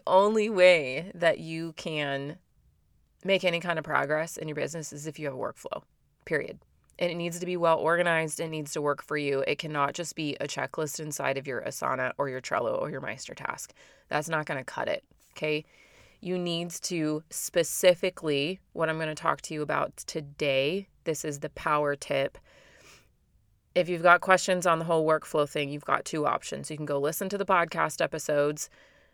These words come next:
and s-, figure that out, or you can come inside of the academy and we can help you get there. If you're in the academy and you already have your workflow, join Goals for Growth, and I am going to literally, in one session,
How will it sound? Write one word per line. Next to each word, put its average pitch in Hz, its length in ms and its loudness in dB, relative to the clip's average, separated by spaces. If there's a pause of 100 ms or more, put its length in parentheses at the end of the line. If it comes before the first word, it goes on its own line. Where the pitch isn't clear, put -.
(340)
and 160 180 2
s-, - 100 -6 (200)
figure 170 340 2
that 175 180 10
out, 151 240 8
or 160 80 0
you 151 80 0
can 160 100 -8
come 151 200 -2
inside 143 300 -2
of 143 100 -4
the 139 140 -6
academy 196 580 2
and 160 100 -4
we 151 100 -4
can 156 120 -8
help 143 220 -6
you 143 100 -10
get 139 200 0
there. 131 160 2
If 147 160 -2
you're 151 160 -4
in 220 140 4
the 214 140 4
academy 185 560 2
and 156 120 -4
you 143 80 -4
already 170 320 4
have 175 140 2
your 160 100 -6
workflow, 175 580 4 (100)
join 160 320 0
Goals 156 380 0
for 151 140 0
Growth, 165 600 4 (340)
and 165 200 0
I 160 160 8
am 170 220 2
going 160 340 0
to 160 280 -6
literally, 156 920 2 (680)
in 220 360 4
one 196 360 6
session, 175 680 2